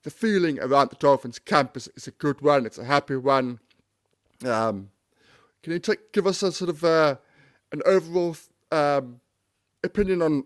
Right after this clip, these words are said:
on how things are at the Dolphins? What's it like working with Imran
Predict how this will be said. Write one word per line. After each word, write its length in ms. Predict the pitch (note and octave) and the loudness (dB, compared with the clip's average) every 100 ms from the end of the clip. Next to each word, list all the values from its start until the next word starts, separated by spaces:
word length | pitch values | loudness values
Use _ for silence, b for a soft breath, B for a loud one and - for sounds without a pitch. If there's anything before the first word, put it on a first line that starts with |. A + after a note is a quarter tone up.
| - | -6
on 140 | D3+ - | -10 -8
how 280 | D#3 E3 | 0 2
things 360 | F3 F3+ E3+ D3+ | 2 0 -2 -4
are 240 | C3+ D#3 | 0 2
at 80 | D#3 | 2
the 60 | D#3 | 0
Dolphins? 680 | E3+ D#3 D#3 E3+ D3 - - - C#3+ | 0 2 0 -6 -6 -14 -16 -20 -12
What's 180 | F#3 F#3 | -10 -8
it 80 | |
like 300 | E3 D#3+ D#3+ | -2 -2 0
working 340 | E3+ E3+ F3 E3 | 0 0 -2 -8
with 140 | D3+ | -8
Imran 360 | - E3+ D#3+ D3 | -8 -6 -4 -6